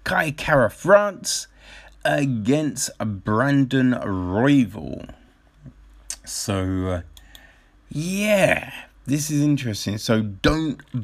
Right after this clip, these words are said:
blink. He's twenty-one eight and one no contest. He won his last fight,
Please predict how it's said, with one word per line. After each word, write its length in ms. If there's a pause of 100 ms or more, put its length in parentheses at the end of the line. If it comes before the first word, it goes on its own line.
blink. 840 (560)
He's 480 (180)
twenty-one 800 (180)
eight 380
and 340
one 440
no 640 (180)
contest. 1000 (480)
He 180
won 380
his 200
last 340
fight, 500